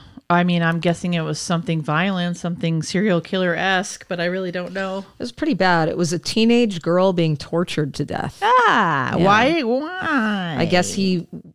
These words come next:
Speaker 2: met with the F B I to prep for his role.
Speaker 1: Oh, so that he could get exposed. Some,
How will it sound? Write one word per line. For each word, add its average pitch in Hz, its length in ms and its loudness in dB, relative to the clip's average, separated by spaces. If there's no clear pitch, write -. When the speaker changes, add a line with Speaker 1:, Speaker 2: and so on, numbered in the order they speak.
Speaker 2:
met 165 320 -2
with 175 120 -2
the 170 140 2
F 165 160 0
B 165 140 -2
I 170 300 2
to 160 80 0
prep - 280 -6
for 156 140 -4
his 143 160 -2
role. 156 380 -4
Speaker 1:
Oh, 180 480 0
so - 160 -10
that 175 220 -4
he 190 120 -12
could 165 200 -10
get 156 140 -8
exposed. 147 480 -6
Some, 160 240 -8